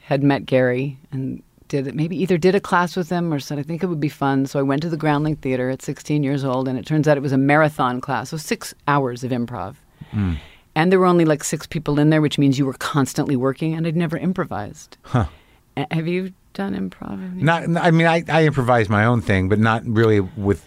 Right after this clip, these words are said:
Speaker 2: yeah, I've, I've done movies, whole movies of improv. I, what am I saying?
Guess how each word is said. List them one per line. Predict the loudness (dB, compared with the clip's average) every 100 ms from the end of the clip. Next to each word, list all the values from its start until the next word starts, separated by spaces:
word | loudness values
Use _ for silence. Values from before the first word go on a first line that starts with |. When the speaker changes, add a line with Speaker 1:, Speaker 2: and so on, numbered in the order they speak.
| -6
Speaker 2:
yeah, | 2 4 4
I've, | 2 0
I've | 0 2
done | 4 6
movies, | 6 4 2
whole | 2 4 6
movies | 6 6 4 4
of | 2
improv. | 2 0 -2 -6 0
I, | 2
what | 2
am | 2
I | 2
saying? | 2 0